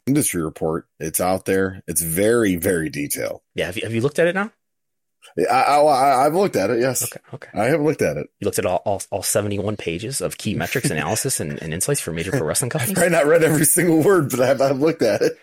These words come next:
Speaker 2: There's really not that many words to read.
Speaker 1: Yeah.
Speaker 2: So
Speaker 1: Well, it's a lot of charts.
Speaker 2: It's mostly charts, and then it's, um,
Speaker 1: Yes.
Speaker 2: just some thoughts on the outlook of, of pro wrestling.
Speaker 1: Yeah.
Speaker 2: Uh, that's there on Payup, and I think the link is in the description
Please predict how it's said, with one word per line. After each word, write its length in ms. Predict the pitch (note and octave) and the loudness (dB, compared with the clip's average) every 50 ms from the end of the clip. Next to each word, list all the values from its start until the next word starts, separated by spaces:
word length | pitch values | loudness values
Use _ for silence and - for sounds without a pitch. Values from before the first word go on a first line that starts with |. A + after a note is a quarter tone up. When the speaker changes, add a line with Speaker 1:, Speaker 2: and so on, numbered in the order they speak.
| - - - | -20 -20 -2
Speaker 2:
There's 180 | - E3 D#3 F3 | -2 0 0 2
really 160 | B3+ D4+ D#4+ | 0 2 2
not 140 | C4 A3 G3 | 0 0 0
that 100 | - D#3 | 0 0
many 160 | D3+ C#3+ C3 B2 | 0 0 0 0
words 360 | G#2+ G#2 G#2+ A2 G#2 - - | 0 2 0 2 2 0 -4
to 100 | - D#2+ | -4 -4
read. 320 | D2+ D#2 A#2 - - - - _ _ _ _ _ _ _ _ _ | -4 -4 -6 -8 -8 -14 -20 _ _ _ _ _ _ _ _ _
Speaker 1:
Yeah. 240 | A#2 A#2+ G#2 D#2+ - | 0 0 2 2 0
Speaker 2:
So 320 | - A2 F2 E2 D2 D2 | 0 0 2 2 0 2
Speaker 1:
Well, 140 | D3 E3+ E3+ - | 2 2 2 2
it's 160 | D#3 D3+ - | 0 0 2
a 40 | D3+ | 4
lot 180 | D3 C#3+ C3 A2 | 4 4 4 2
of 80 | G2 | 0
charts. 440 | - - D#2+ C2+ C#2+ - - - - _ _ _ _ _ _ _ | -2 -4 -6 -6 -4 -6 -6 -8 -8 _ _ _ _ _ _ _
Speaker 2:
It's 260 | - - - - - | -10 -6 -4 -4 -2
mostly 340 | A2 A2+ D#3 F3+ - - A3+ | 0 0 0 0 0 -2 -4
charts, 460 | F#3+ - - D2+ C#2 - - - - - | -2 -2 -4 -4 -4 -4 -6 -10 -8 -6
and 160 | G#2 A2 A2+ | -4 -2 -2
then 140 | A2+ A2+ A2+ | -2 0 -2
it's, 320 | G#2+ G#2 - - - - | -2 -2 -2 -4 -2 -4
um, 180 | A#2+ G#2+ G#2+ G2+ | -2 -2 -2 -2
Speaker 1:
Yes. 200 | - - G#2 - | -2 -4 -6 -10
Speaker 2:
just 180 | - - - | -8 -6 -4
some 160 | - G#2+ E2+ - | -4 -4 -6 -4
thoughts 280 | - C#2 C#2+ - - | -6 -6 -4 -4 -6
on 80 | - D2 | -6 -6
the 100 | C#2 C2+ | -8 -8
outlook 360 | D#2+ D#2 - D#2+ E2 - - | -8 -8 -8 -8 -12 -12 -14
of, 100 | D#2 - | -14 -12
of 180 | - F2 - _ | -14 -14 -14 _
pro 160 | - - E2 | -10 -8 -8
wrestling. 400 | D#2+ F2 - - - G#2 - - _ - - - - - - - - - - _ | -8 -8 -8 -10 -10 -10 -14 -16 _ -20 -18 -16 -16 -16 -18 -18 -20 -20 -14 _
Speaker 1:
Yeah. 60 | - | -6
Speaker 2:
Uh, 260 | F2+ E2 D2+ C#2 A1 - _ _ _ _ _ _ _ _ _ _ _ _ _ _ _ _ | -6 -4 -4 -6 -8 -10 _ _ _ _ _ _ _ _ _ _ _ _ _ _ _ _
that's 240 | - G#2+ A2+ - - - | -4 -4 -2 0 0 2
there 340 | G2 F#2+ A2+ C#3 C#3 - _ - | 2 2 2 0 -2 -8 _ -2
on 160 | A#2+ C3 B2+ | -2 -2 0
Payup, 340 | - C#3 B2+ C3 F3 - _ _ _ _ _ _ _ _ _ | 0 0 0 0 -2 -2 _ _ _ _ _ _ _ _ _
and 180 | G#2 G2+ G#2 G2 | -4 -2 0 -2
I 40 | F#2+ | 0
think 180 | - - A#2+ - | -2 -2 -4 -4
the 100 | - G#2+ | -4 -2
link 220 | G#2 A2 A#2 - | 0 0 0 0
is 120 | B2+ A2 A#2 | -2 -2 0
in 100 | A#2 A2 | 0 -2
the 60 | A2 | -2
description 600 | G#2+ G#2+ - - - A2 - - - D3 D3+ | -2 -4 -4 -2 -2 -4 -2 -2 -4 -4 -6